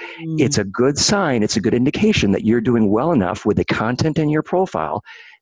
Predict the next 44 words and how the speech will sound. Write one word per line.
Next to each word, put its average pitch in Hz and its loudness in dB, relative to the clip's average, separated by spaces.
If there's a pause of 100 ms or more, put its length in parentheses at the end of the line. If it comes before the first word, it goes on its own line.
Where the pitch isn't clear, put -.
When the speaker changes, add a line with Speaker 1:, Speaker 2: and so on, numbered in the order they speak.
(100)
Speaker 2:
that 107 0
if - -2
you 123 2
are 156 0
shown 143 0
in 113 2
the 110 0
first - -2 (100)
four 113 2
or 127 -2
five 127 -4
pages, 95 0 (440)
you've - -4
got - -4
good 107 -2
content 101 0
and 92 2
you're 95 2
gonna 95 0
be 92 0
getting 92 0
better 87 -2
results. - -4 (240)
If 95 0
you're 85 0
not, 127 -2 (240)
that's 80 -6
where 80 -4
I 80 -2
come - -10
in. - -10 (440)
Speaker 1:
Okay. 190 0 (260)
And 220 0
so 233 2
you're 220 0
helping 190 0
people, 151 0
like, 165 0
walk 160 0
through 175 2
that 135 0
process, - -2
helping 175 0
them, 151 2